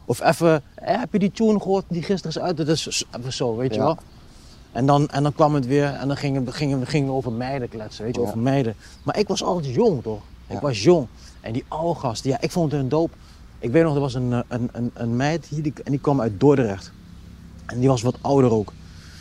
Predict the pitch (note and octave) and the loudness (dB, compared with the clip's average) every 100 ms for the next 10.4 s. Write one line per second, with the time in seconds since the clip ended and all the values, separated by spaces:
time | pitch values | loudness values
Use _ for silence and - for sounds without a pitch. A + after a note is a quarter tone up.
0 | - - - - - - G2+ A2 G#2+ A2 | -20 -20 -20 -20 -12 -10 -6 -4 -2 -2
1 | G#2+ G#2 - A#2 G2+ A2 G#2 - - A2 | -6 -10 -10 -8 -8 -10 -10 -10 -6 -4
2 | - B2 G#2 - B2 G#2+ G#2+ - A2+ G#2+ | -2 -4 -2 -2 -2 -4 -6 -6 -6 -6
3 | F#2+ G2+ G2 - G2+ G2 G#2 B2+ - - | -6 -10 -10 -12 -10 -10 -4 -4 -6 -14
4 | - A2+ F#2+ A#2+ A2 C3 - - C#3 C3 | -14 -12 0 2 4 2 0 0 2 4
5 | C#3 A2+ B2+ D3 C#3+ - A#2 C3 - B2+ | 2 4 4 6 6 4 0 0 -4 -4
6 | - C#3 C3 C3 C3 B2+ B2+ A#2+ C3 B2+ | 2 4 6 6 6 4 0 2 0 0
7 | - D3 C3 A2 G2+ F#2+ - - - - | 0 0 0 -2 -8 -12 -20 -20 -20 -20
8 | - A2+ A2 C#3 G3 C#3 C3 B2+ A2+ - | -20 -10 0 4 4 4 0 -2 -2 -2
9 | G3+ F#3+ F#2 F2+ G2 B2+ C3+ B2+ A#2+ B2 | -2 -2 -6 -8 -4 0 2 2 0 2
10 | D3 F3 A2+ - | 2 4 0 -8